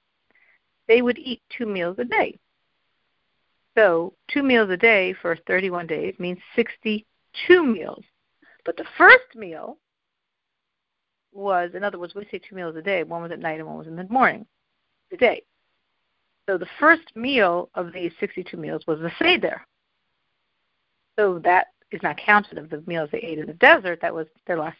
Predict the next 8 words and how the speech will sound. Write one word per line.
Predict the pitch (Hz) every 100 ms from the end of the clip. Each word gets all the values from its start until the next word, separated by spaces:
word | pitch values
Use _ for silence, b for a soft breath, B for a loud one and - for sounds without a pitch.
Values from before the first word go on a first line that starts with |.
| -
meal | 165
in | 196
Egypt. | 226 - - _ _ _ _ _ _ _
So | 214
they | 196 240 359 381 _
ate | 262 320 214 - - _ _ _ _ _ _ _ _ _
sixty-one | 320 330 - 392 330 277 277 277 254
meals | 247 170 - -